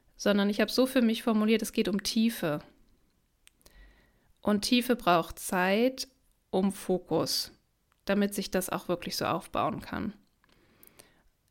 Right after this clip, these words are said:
Das klingt jetzt alles ein bisschen abstrakt, aber wenn man dir,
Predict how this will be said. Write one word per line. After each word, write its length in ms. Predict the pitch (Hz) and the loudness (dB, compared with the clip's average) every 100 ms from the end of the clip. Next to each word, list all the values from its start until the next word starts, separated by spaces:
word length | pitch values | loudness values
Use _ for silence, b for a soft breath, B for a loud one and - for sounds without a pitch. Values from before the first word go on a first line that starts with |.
| _ _ _ _ _ _ - | _ _ _ _ _ _ -10
Das 140 | 202 | -2
klingt 220 | 254 262 | 2 4
jetzt 100 | 269 | 4
alles 240 | - 247 247 | 4 2 2
ein 60 | |
bisschen 320 | 233 233 214 | 2 0 0
abstrakt, 580 | 196 - - - 185 - | -2 -2 0 4 4 2
aber 220 | - 185 | 0 0
wenn 100 | 185 | 0
man 140 | 233 226 | 2 2
dir, 160 | 226 | 0